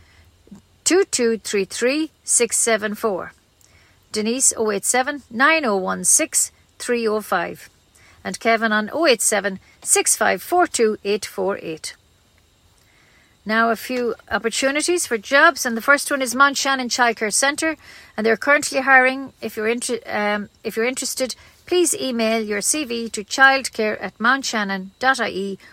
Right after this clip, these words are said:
or phone Anne-Marie on oh six one, nine two six, nine one eight. Senico in Whitegate is continuing to expand their team, and they are recruiting for the following positions: production operators,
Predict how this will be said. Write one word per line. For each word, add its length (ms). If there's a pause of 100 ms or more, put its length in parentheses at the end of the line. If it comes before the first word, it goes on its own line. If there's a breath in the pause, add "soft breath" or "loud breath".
or 100
phone 300
Anne-Marie 540 (260 loud breath)
on 100
oh 140
six 340
one, 280 (240 soft breath)
nine 240
two 180
six, 640
nine 420
one 320 (140)
eight. 380 (1700 loud breath)
Senico 640
in 140
Whitegate 800
is 140
continuing 540
to 100
expand 460
their 260
team, 340 (300 soft breath)
and 120
they 140
are 80
recruiting 580
for 140
the 80
following 360
positions: 600 (380 soft breath)
production 460
operators, 720